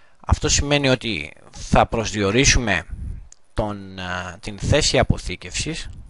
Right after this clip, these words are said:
πού θα αποθηκευτεί, δηλαδή σε ποια περιοχή, σε ποιον φάκελο της μόνιμης μονάδας αποθήκευσης που θέλουμε να το αποθηκεύσουμε. Ε, το δεύτερο στοιχείο το οποίο πρέπει να προσδιοριστεί είναι το όνομα του αρχείου, πώς θα ονομάσουμε δηλαδή το βιβλίο εργασίας μας, το υπολογιστικό μας φύλλο.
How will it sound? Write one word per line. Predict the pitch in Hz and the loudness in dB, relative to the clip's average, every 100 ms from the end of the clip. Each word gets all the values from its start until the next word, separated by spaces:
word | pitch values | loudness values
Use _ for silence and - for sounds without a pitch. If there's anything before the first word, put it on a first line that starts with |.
| - | -4
πού | 165 | 0
θα | 151 | 2
αποθηκευτεί, | - - - - - - 104 | 4 2 2 -4 -2 -2 -4
δηλαδή | 92 95 127 | -6 -8 -4
σε | 104 | -6
ποια | - 131 | -2 -2
περιοχή, | - 95 78 - - | -2 -4 -6 -4 -2
σε | 120 | 0
ποιον | - 131 | -2 -6
φάκελο | 113 - 131 120 95 92 92 - - - - - - | -6 6 6 6 -4 -6 -6 -8 -18 -20 -20 -20 -16
της | - 92 | -6 -6
μόνιμης | 107 113 107 101 92 | 0 2 2 -2 -6
μονάδας | 90 95 107 101 95 98 | -8 -8 -4 -4 -2 -2
αποθήκευσης | 95 98 113 104 - - - | -2 -2 -4 -4 -4 -4 0
που | - | 0
θέλουμε | 104 101 92 | 0 -4 -8
να | 87 | -12
το | - | -4
αποθηκεύσουμε. | 107 - - 92 - 117 165 - - - - - - - - | -4 -4 -8 -8 -8 -8 -8 -10 -20 -20 -20 -20 -20 -20 -20
Ε, | - 117 117 117 104 - | -8 -2 2 2 0 -2
το | - | 0
δεύτερο | 135 175 185 175 | 4 6 8 8
στοιχείο | - 151 165 156 | 6 4 10 10
το | 139 | 10
οποίο | 135 139 | 4 -2
πρέπει | 135 139 135 | 2 2 2
να | 127 | -2
προσδιοριστεί | 117 120 110 117 110 - 131 | 0 0 2 2 4 4 4
είναι | 123 110 | 4 2
το | 113 113 | 2 0
όνομα | 117 104 98 | 0 -2 -6
του | 101 | -8
αρχείου, | - - - 143 202 214 - - - - | -10 -10 -4 -2 -2 -6 -16 -16 -18 -2
πώς | 123 | 2
θα | - | 4
ονομάσουμε | 113 104 120 - - 87 | 2 0 2 2 2 -6
δηλαδή | 90 95 98 | -10 -8 -8
το | 92 | -10
βιβλίο | 90 98 101 | -10 -6 -4
εργασίας | 90 90 104 107 | 0 0 2 0
μας, | 139 139 | 0 -2
το | 107 | -4
υπολογιστικό | 95 87 87 90 - 110 | -6 -10 -6 -6 -6 -6
μας | 87 - - | -6 -6 -8
φύλλο. | 98 147 | -6 -8